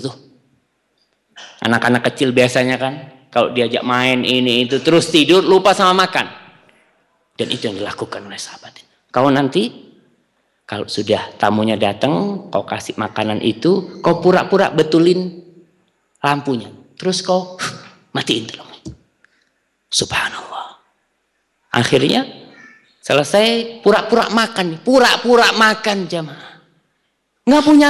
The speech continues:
apa-apa, tapi untuk sedekah dia berikan itu. Karena dia mengharap pahala itu bukan dari tamunya,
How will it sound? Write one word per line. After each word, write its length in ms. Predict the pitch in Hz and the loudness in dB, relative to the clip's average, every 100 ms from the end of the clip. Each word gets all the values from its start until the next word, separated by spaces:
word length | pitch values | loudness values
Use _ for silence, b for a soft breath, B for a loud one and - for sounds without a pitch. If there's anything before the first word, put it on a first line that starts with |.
| 285 | 4
apa-apa, 340 | 285 233 156 B - | 2 0 -8 B 0
tapi 240 | 254 294 | 2 4
untuk 220 | 277 302 | 2 2
sedekah 580 | 285 269 311 359 349 339 | 2 2 2 2 2 0
dia 220 | 320 392 | 2 2
berikan 500 | 427 415 381 294 262 285 | 4 2 0 -2 -4 -6
itu. 240 | - - - _ _ _ _ _ B B B B - | -10 -20 -20 _ _ _ _ _ B B B B 2
Karena 240 | 330 359 | 6 6
dia 240 | 339 330 | 6 6
mengharap 480 | 285 269 226 226 214 | 6 4 4 4 4
pahala 400 | 220 214 233 226 | 2 4 6 6
itu 160 | 233 320 | 4 4
bukan 320 | 294 311 339 | 4 4 6
dari 240 | 339 330 | 6 4
tamunya, 560 | 330 320 339 349 320 220 | 4 2 4 4 4 0